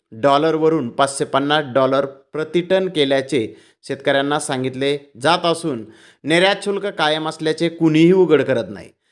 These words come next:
या दोन्ही बाबी विचारात घेता निर्यातदार सदुसष्ट रुपये प्रति किलोपेक्षा कमी दरात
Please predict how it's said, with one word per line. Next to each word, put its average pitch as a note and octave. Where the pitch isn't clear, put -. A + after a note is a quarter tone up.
या F3
दोन्ही F#3+
बाबी G3+
विचारात G3
घेता E3+
निर्यातदार D#3
सदुसष्ट F#3
रुपये F3+
प्रति F3
किलोपेक्षा F3
कमी D#3+
दरात D3+